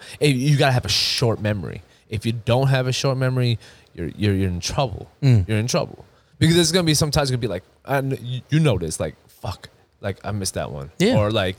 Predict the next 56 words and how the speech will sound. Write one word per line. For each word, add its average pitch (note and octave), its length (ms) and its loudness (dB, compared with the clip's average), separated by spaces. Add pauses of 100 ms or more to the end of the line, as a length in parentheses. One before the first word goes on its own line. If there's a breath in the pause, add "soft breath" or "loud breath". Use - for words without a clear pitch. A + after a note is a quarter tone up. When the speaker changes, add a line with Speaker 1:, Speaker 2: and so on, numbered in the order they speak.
(120)
Speaker 1:
"Damn, F#2+ 420 0
like, G2 240 -4
that G#2+ 160 -2
coulda G2+ 160 -6
gone F#2+ 160 -2
this G2+ 240 -2
way." F3+ 160 4
Speaker 2:
Not G3+ 220 4
as F3+ 160 4
Speaker 1:
I - 20 4
Speaker 2:
much A#2+ 320 6
anymore. G2 380 6
Speaker 1:
Not A#3+ 160 6
anymore, A3 400 2
but D3+ 120 4
I'm D#3 100 2
saying, G3 180 0
like, D#3 160 0
in D#3+ 100 -2
the D#3+ 60 0
beginning, D#3 500 -4
like, G#2 140 0
Speaker 2:
Yeah. A2+ 60 2
Speaker 1:
you D3 60 2
know, F3+ 180 2
like, F3 220 2
you, D#3 280 0
you D3+ 160 4
have D#3 300 0
that A2 200 2
and A2+ 80 2
you're A#2+ 80 2
just A#2 220 -4
like, A2 120 -4
"Okay, G2 300 -4
I - 120 -8
gotta, F2+ 280 -4 (260)
I A2 80 -6
gotta G#2 200 0
turn A#2 180 0
it A2+ 40 -2
around." A2 260 0
Speaker 2:
I'll, F3+ 60 2
t-, - 140 0
I'll F3+ 120 2
tell A3+ 100 2
you C#3 120 4
where A#2+ 140 6
I'm A2 140 4
at A2+ 160 2 (220)
in C3 60 2
my G#2+ 120 4
point G#2+ 300 4
in G#2 80 6
my G#2 100 4
career. F#2+ 420 0